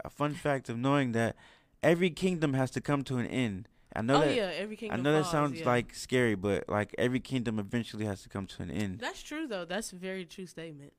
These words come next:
Speaker 1: And Elon Musk is actually trying to get us to live on Mars.
Speaker 2: Yeah, I've been hearing a lot of talk from him
Speaker 1: Would you
Speaker 2: lately.
Speaker 1: move to Mars? I would, hundred percent.
Speaker 2: Um, yeah, I wanna,
Speaker 1: If I'm
Speaker 2: yeah.
Speaker 1: still alive, yes.
Speaker 2: Yeah, 'cause it's just like, why not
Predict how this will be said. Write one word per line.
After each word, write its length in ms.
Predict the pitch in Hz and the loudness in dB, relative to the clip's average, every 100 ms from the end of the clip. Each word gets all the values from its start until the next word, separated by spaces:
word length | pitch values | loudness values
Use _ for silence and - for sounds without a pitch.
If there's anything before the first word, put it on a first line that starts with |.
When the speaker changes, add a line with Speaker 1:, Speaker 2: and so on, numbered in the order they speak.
| - | -10
Speaker 1:
And 120 | 104 | -2
Elon 320 | 113 123 120 | 2 4 4
Musk 360 | 113 117 117 - | 6 4 4 -2
is 220 | 101 92 - | -4 -4 0
actually 340 | 113 110 113 | 0 0 -6
trying 200 | - 107 | -4 -2
to 60 | 95 | -2
get 180 | 104 | -2
us 180 | 101 98 | 0 -2
to 120 | - 98 | -2 0
live 200 | 101 92 | 0 -2
on 120 | 92 | -2
Mars. 460 | 98 98 92 - _ _ _ _ _ _ _ _ | 0 0 -2 -8 _ _ _ _ _ _ _ _
Speaker 2:
Yeah, 220 | 214 254 311 - | -10 -8 -10 -14
I've 140 | 269 | -18
been 140 | 320 302 | -14 -14
hearing 220 | 285 247 | -12 -12
a 60 | 190 | -12
lot 220 | 175 185 | -12 -12
of 80 | 160 | -14
talk 300 | 170 170 - - | -16 -20 -20 -20
from 200 | _ 160 | _ -18
him 160 | 160 156 | -16 -10
Speaker 1:
Would 120 | 156 | -6
you 60 | 151 | -2
Speaker 2:
lately. 140 | 143 | 2
Speaker 1:
move 80 | 165 | 2
to 100 | 170 | 2
Mars? 320 | 156 147 196 - | 0 0 -2 -4
I 80 | 151 | 0
would, 340 | 156 156 101 - - | 2 2 2 -2 -8
hundred 320 | 151 147 139 | -6 -6 -6
percent. 360 | 120 131 107 - - | -4 -2 -6 -8 -6
Speaker 2:
Um, 280 | 320 370 349 | -2 -2 -2
yeah, 140 | 320 392 | 0 2
I 100 | 330 | 2
wanna, 400 | 330 349 349 254 - | -2 -8 -6 -8 -6
Speaker 1:
If 160 | - 160 | -6 -2
I'm 60 | |
Speaker 2:
yeah. 80 | 214 | 0
Speaker 1:
still 200 | 185 170 | 4 4
alive, 340 | 131 139 151 127 | 4 2 2 0
yes. 360 | 101 87 - - _ _ _ _ | -2 -2 -8 -20 _ _ _ _
Speaker 2:
Yeah, 280 | 226 226 196 | -6 -2 -2
'cause 240 | 196 185 | -4 -8
it's 200 | 180 180 | -8 -12
just 200 | 170 165 | -12 -14
like, 300 | 165 165 151 147 _ | -12 -12 -14 -16 _
why 180 | 165 170 | -12 -10
not 240 | 170 190 | -10 -14